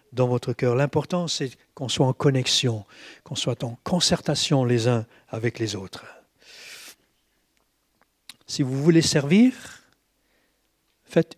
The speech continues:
une chose, pas plus. Une chose. Surtout si vous êtes jeune dans la foi,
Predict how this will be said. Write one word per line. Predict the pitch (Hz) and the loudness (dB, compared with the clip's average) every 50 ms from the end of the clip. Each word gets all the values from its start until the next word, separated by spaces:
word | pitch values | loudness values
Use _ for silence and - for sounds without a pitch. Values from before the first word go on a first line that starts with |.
| _ | _
une | - 208 208 | 0 0 0
chose, | 196 - - 135 101 - - - - - - - _ _ _ _ _ _ _ _ _ _ _ _ _ _ _ _ _ _ | 0 0 -4 -4 -6 -6 -10 -16 -18 -18 -18 -20 _ _ _ _ _ _ _ _ _ _ _ _ _ _ _ _ _ _
pas | - 151 - | -2 -2 -2
plus. | - 123 - - - - - - - - - _ _ _ _ _ _ _ _ _ _ _ _ | -2 -6 -10 -10 -10 -10 -10 -10 -12 -14 -18 _ _ _ _ _ _ _ _ _ _ _ _
Une | - 170 165 | -2 -2 -2
chose. | 151 - - 101 92 92 - - - - - - | -2 -4 -6 -8 -10 -12 -16 -20 -20 -20 -12 -6
Surtout | - - - 165 - - - 254 240 - - - | -2 0 0 -2 2 4 6 6 6 4 0 -6
si | - - - 151 | -10 -6 -4 -2
vous | 139 127 131 117 | 0 2 2 4
êtes | 131 120 110 | 2 2 2
jeune | 107 113 156 185 185 | 2 2 2 2 2
dans | 151 143 | 2 2
la | 131 127 123 | 2 2 0
foi, | - - - 80 - - - | -2 -4 -8 -8 -8 -10 -14